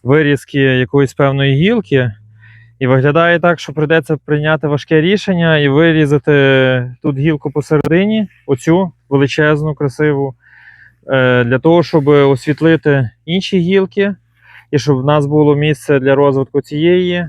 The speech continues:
цієї, цієї, цієї. Отак наразі оця виглядає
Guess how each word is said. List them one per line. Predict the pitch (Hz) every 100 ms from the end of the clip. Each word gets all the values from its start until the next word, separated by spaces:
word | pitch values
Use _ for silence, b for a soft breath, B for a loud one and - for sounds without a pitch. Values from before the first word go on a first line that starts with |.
| -
цієї, | - 131 131 151 151 147
цієї, | 139 - 127 135 131 127
цієї. | 113 131 117 113 104 92 90 B B B B B
Отак | - 151 143
наразі | 151 147 147 147
оця | 127 156 151 139 113
виглядає | 131 135 143 143 143 139 135